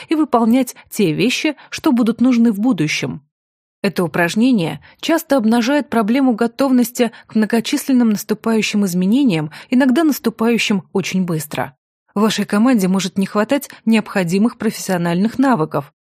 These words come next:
а может, чтобы стать лучшими менеджерами, вашим людям нужны навыки общения или правильный опыт. Главный вопрос – есть ли у вас те, кто будут наращивать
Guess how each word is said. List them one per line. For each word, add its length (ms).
а 60
может, 300
чтобы 260
стать 320
лучшими 400
менеджерами, 640
вашим 380
людям 340
нужны 300
навыки 420
общения 640
или 160
правильный 500
опыт. 440
Главный 380
вопрос – 460
есть 380
ли 80
у 60
вас 260
те, 140
кто 180
будут 280
наращивать 640